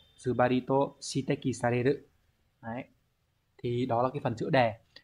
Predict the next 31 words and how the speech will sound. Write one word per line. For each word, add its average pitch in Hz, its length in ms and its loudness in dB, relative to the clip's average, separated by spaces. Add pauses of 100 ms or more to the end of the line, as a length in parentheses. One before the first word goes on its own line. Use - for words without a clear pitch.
(200)
Thì 120 360 0
theo 151 140 6
quan 160 140 4
điểm 120 140 2
cá 117 100 0
nhân 139 140 2
của 123 80 -2
sensei, 131 420 -4
đề 117 180 -2
này 110 320 -8 (1700)
dễ 220 160 0
hơn 185 440 6 (140)
nhiều 127 160 2
đề 120 160 2
khác. 156 320 4 (960)
Bởi 113 140 0
vì 117 160 0
sao? 139 340 2
Bởi 110 140 -2
vì 113 180 0
là 110 220 -4 (200)
người 120 160 -8
ta 127 100 -4
ra 131 240 4
rất 202 120 2
là 156 100 2
nhiều 117 440 0 (1120)
các 175 140 4
cái 180 120 -4
từ 123 240 4
mà 110 100 -2